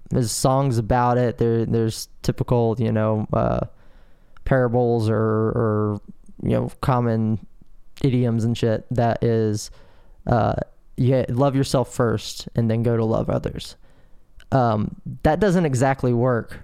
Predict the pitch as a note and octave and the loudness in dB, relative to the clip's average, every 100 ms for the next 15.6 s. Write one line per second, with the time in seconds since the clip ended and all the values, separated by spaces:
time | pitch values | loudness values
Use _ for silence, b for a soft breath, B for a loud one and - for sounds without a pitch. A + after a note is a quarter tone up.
0 | - - A#2+ B2 A2 A2+ G#2 A#2+ A2+ A2 | -18 -4 -2 0 0 0 0 0 0 0
1 | A2 G#3+ - - A2+ - A#2+ D#3 B2+ A#2 | -2 -6 -8 -4 -4 -2 0 0 2 0
2 | A2+ C3+ B2+ A2 A#2 - - - - - | 0 0 0 0 0 -4 -6 -16 -18 -2
3 | B2 - D#3 D#3+ D#3+ B2+ B2+ B2 A#2 A2 | -2 0 -2 0 0 0 0 0 0 0
4 | - - - - B2 A#2 G#2 A2 G#2+ A#2+ | -4 -12 -6 0 0 0 -2 -2 0 0
5 | A#2 - - - b b b b - A#2 | 0 0 -8 -16 b b b b -2 0
6 | A2+ A#2 - - - B2 A#2+ B2 B2 - | 0 -2 -8 -4 0 2 2 0 -2 -4
7 | A2+ A#2 A2 A2 A2 G#2+ G#2+ A2 C3+ A#2 | -2 0 2 0 0 0 0 2 2 2
8 | A#2 A#2 A2+ G#2+ G#2+ G#2 G#2+ - - B2+ | 0 0 2 2 2 0 -2 -4 -4 0
9 | B2+ G#2+ G#2+ A2 A2 D#3 - - b b | 2 0 0 0 0 0 -2 -6 b b
10 | b b b - B2+ A2+ A2 - D#3+ - | b b b -4 0 2 0 -4 -8 -10
11 | A2 - - - - C#3+ B2 A2 G#2+ - | -12 -12 -18 -16 -2 0 2 0 -4 -8
12 | - C#3 A2+ B2 D3 A#2+ G2+ G2+ - - | -10 -6 0 4 4 2 -2 -8 -16 -20
13 | - - - - - D#3 F3 - A#2+ B2 | -20 -18 -16 -6 0 0 2 0 0 0
14 | C#3+ C3+ A#2 - A#2 - A#2 A2 A2 B2+ | -2 -2 -4 -2 -2 0 0 0 0 0
15 | A#2 - B2 - - - | -2 -2 -4 -4 -10 -14